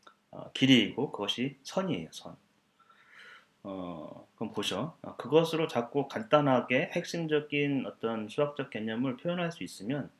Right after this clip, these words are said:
굉장히 명확하게 우리가, 어, 인식할 수 있어요, 그 문제를.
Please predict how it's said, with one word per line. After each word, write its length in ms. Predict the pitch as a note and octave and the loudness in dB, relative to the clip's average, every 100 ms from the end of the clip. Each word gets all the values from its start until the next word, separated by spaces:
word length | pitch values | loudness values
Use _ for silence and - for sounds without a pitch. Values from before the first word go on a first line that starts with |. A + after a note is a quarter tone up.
| _ _ _ | _ _ _
굉장히 380 | B2+ B2+ C3 C#3 | -2 2 4 4
명확하게 520 | G2+ B2 D3 - A#2+ | 6 6 6 0 -2
우리가, 400 | A2+ G#2+ A2 G#2+ _ _ _ _ | -2 0 -2 -2 _ _ _ _
어, 40 | - | -12
인식할 420 | - A2+ - - | -2 0 0 -2
수 160 | G2 - | -4 -6
있어요, 280 | F2 - D#2+ | -10 -10 -14
그 120 | - | -8
문제를. 440 | F#2 E2 E2+ D3 | -8 -8 -8 -8